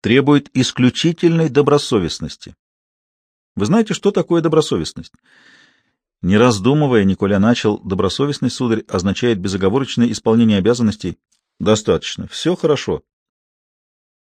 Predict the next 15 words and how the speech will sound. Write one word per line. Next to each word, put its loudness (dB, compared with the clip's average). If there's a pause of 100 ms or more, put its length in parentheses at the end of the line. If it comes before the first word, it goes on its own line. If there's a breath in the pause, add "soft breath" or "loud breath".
Так 2
вас 2
учили 0
в -6
колледже. 2
Впрочем, 0
учили 2
правильно. 0 (880 loud breath)
Теперь 2
вам 4
придётся 2
учиться -2
скромности 2
и -2
осторожности, -2